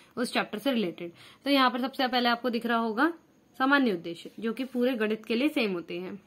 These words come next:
तो हम इस तरह से चार पांच लिख सकते हैं। उसके बाद है निर्देशात्मक उद्देश्य, जो कि टॉपिक से रिलेटेड होते हैं, मतलब समांतर रेखा खींचना जो है इस टॉपिक के ऊपर,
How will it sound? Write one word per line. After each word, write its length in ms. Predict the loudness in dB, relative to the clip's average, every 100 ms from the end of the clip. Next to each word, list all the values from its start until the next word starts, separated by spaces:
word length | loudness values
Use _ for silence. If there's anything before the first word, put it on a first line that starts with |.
| _
तो 80 | -2
हम 120 | -2
इस 120 | -2
तरह 140 | -4 -4
से 120 | -4
चार 220 | -2 -2
पांच 260 | 0 -2 -2
लिख 160 | -6
सकते 260 | -6 -6 0
हैं। 160 | 0 -2 -10 -20 -8
उसके 220 | -2 2
बाद 220 | 4 4
है 120 | 2 0 -8 _ -2
निर्देशात्मक 680 | 0 2 2 2 -2 -2 -6
उद्देश्य, 380 | -6 -6 -4 -2
जो 140 | -2
कि 120 | -2
टॉपिक 340 | 0 2 2 2
से 80 |
रिलेटेड 360 | 2 2 0 -4
होते 180 | -4 -4
हैं, 80 | -6
मतलब 200 | -4 -4
समांतर 440 | -2 -2 -2 -2
रेखा 220 | -2 -4
खींचना 440 | -4 -6 -4 -4 -2
जो 120 | -2
है 220 | -2 -4
इस 200 | -6 -2
टॉपिक 300 | -2 -2 -4
के 80 | -4
ऊपर, 320 | -4 -2 -4